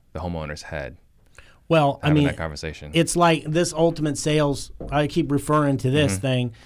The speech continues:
Speaker 2: because it, there's a lot of checklists that you can a-, a lot of questions uh, the Ultimate Sales Letter, that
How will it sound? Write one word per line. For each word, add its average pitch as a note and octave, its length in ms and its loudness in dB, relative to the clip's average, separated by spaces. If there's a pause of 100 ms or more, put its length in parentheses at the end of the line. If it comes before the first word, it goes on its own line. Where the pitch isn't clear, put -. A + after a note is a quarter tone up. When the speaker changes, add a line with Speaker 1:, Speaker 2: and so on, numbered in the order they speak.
(220)
Speaker 2:
because C#3+ 400 4
it, D3+ 260 2
there's D3 260 4
a C#3 40 4
lot C#3 300 6
of B2 100 -2
checklists C3+ 560 0
that C3 100 -2
you C3 140 0
can C3 140 0
a-, B2+ 240 0
a C3+ 120 2
lot C3+ 220 6
of D3 80 0
questions B2+ 800 2 (460)
uh, B2 320 -2 (160)
the C3 180 2
Ultimate C3 360 0
Sales C#3+ 340 4
Letter, B2+ 280 4
that B2+ 260 0